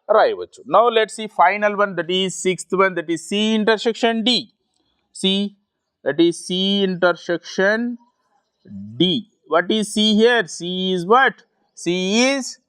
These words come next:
all odd natural numbers, that is one, three, five, seven. Intersection of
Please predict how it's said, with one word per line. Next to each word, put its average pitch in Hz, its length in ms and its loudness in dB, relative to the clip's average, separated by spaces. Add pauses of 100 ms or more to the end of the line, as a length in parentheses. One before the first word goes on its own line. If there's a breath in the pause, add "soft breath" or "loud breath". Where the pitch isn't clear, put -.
(120)
all 190 340 6
odd 208 380 2
natural 175 540 0
numbers, 156 360 -2
that 147 120 -6
is 139 160 -4
one, 151 400 2 (420)
three, 170 180 -2 (440)
five, 156 260 2 (340)
seven. 202 720 0 (380)
Intersection 214 920 2
of 170 440 4